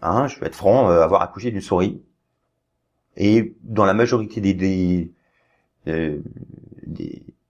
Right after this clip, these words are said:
des paragraphes qui restent, ben, euh, c'est pas vraiment intéressant et ça a rien à faire, à mon avis, euh, dans la trente-deux.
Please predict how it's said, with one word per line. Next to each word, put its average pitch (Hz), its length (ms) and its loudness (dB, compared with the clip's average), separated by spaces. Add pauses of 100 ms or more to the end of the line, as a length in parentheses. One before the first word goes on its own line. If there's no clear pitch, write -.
(280)
des 87 140 -4
paragraphes 120 420 0
qui - 100 -4
restent, 123 340 0
ben, 92 340 0
euh, 87 200 -4
c'est - 140 -16
pas 117 120 2
vraiment 104 240 0
intéressant 101 480 0
et 123 40 2
ça 90 140 -2
a - 60 0
rien 107 140 0
à 95 80 0
faire, 110 200 0
à 98 40 0
mon 104 120 -4
avis, 98 260 -8 (460)
euh, 85 300 6
dans 104 120 2
la 92 80 2
trente-deux. 98 460 -4